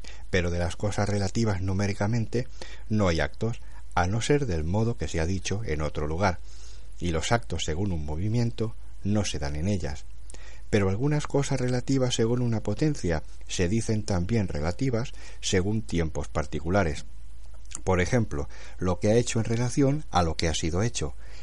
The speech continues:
y lo que hará en relación a lo que será hecho. Así, en efecto, el Padre se dice Padre del Hijo, pues el uno ha hecho algo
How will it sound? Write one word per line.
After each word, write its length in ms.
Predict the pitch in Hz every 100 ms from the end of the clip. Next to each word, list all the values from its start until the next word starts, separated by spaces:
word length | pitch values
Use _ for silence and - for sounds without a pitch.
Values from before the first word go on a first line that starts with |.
| -
y 120 | 113
lo 180 | 104 90
que 140 | 90 82
hará 200 | 101 107
en 120 | 98
relación 580 | 107 107 - 110 113 -
a 100 | 80
lo 120 | 73
que 100 | -
será 280 | - 76 87
hecho. 240 | 107 - - - - - - - -
Así, 260 | 73 - 85
en 80 |
efecto, 460 | 85 - 80 - 71 - - -
el 180 | - 87
Padre 400 | - 117 120 135
se 140 | -
dice 300 | 76 85 123
Padre 480 | - - 147 151 156
del 160 | 151 147
Hijo, 340 | 123 85 78 - - - -
pues 180 | 80 -
el 160 | 85
uno 240 | 117 87 73
ha 80 | 80
hecho 260 | - 113
algo 320 | 123 101 95